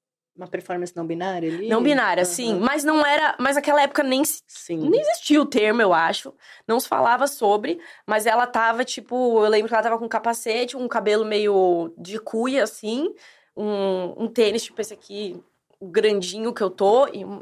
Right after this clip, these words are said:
Speaker 2: e uma calça assim, e de equipamento. E eu falei, "Mano, essa,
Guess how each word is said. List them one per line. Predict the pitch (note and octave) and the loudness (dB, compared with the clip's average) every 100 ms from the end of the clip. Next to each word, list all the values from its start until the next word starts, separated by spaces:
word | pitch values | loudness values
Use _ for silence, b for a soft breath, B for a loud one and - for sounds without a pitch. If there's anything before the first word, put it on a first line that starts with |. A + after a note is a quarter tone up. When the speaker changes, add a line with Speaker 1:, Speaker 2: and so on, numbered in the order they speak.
| - G3 | -16 -12
Speaker 2:
e | F#3+ | -10
uma | F#3+ | -8
calça | F#3+ F#3+ F3+ F#3+ | -4 -2 -2 -4
assim, | - A#3 B3+ | -14 -8 -6
e | A3 | -4
de | G3 | -4
equipamento. | G3 A3+ G#3 F3+ G3 G#3 C4 B3+ B B - | -4 -2 -2 -2 -4 -6 -10 -10 B B -16
E | |
eu | - | -14
falei, | G3+ G3 | -12 -12
"Mano, | G3+ F#3 G3+ F#3+ B3+ | -10 -8 -8 -6 -4
essa, | A#3 - | -4 -4